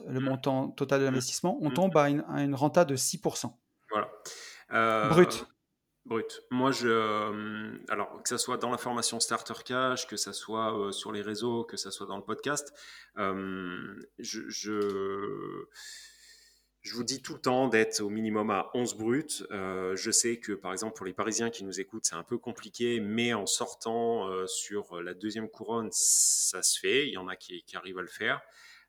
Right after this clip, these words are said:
Speaker 2: Euh, moi, six pour cent de brut, pour moi, c'est, euh, c'est un peu suicide.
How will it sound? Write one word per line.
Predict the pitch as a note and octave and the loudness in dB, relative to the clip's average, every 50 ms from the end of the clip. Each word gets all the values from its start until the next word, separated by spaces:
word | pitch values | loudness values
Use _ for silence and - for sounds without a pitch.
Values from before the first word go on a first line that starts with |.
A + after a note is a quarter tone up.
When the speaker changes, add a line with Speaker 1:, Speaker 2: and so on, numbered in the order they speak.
| - A2 | -4 -2
Speaker 2:
Euh, | G#2 G2+ G2+ G2 F#2+ F#2+ F#2+ F#2+ F#2+ F#2+ F#2+ G2 G2+ - - | 0 0 0 0 -2 -4 -4 -4 -4 -4 -4 -6 -8 -6 -4
moi, | A2+ A#2+ B2+ | -2 2 4
six | - - - A2+ | 4 2 2 0
pour | - A2 - | -2 -4 -2
cent | - A2 A2 | -2 -2 -4
de | G2+ | -6
brut, | F#2+ G#2 A#2 C#3 C#3 C#3 - - G2+ F#2+ - | -4 -2 0 0 0 0 -2 -2 -2 -2 -4
pour | - G#2 | -4 -4
moi, | G#2+ A2+ B2 | -2 0 0
c'est, | - - - G2 G2 | 0 0 0 0 0
euh, | F#2+ F#2 F#2 F#2 F#2 F#2 F#2 F#2 F2+ | 0 0 -2 -2 -2 -2 -2 -2 -2
c'est | F2 - - F#2+ | 0 -2 -2 -2
un | G2 | -4
peu | - B2+ B2+ | -6 -6 -6
suicide. | - - A2+ - - B3 C#4+ F3 | -6 -2 0 0 0 0 -2 -4